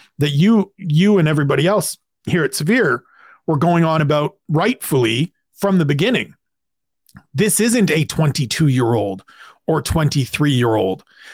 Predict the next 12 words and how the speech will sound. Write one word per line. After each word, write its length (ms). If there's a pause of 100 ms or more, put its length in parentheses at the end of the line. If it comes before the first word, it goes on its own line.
(140)
that 120
is 160
still 240
figuring 440
it 100
out 200
and 80
the 120
upside 500
is 120
still 540 (640)
un-, 320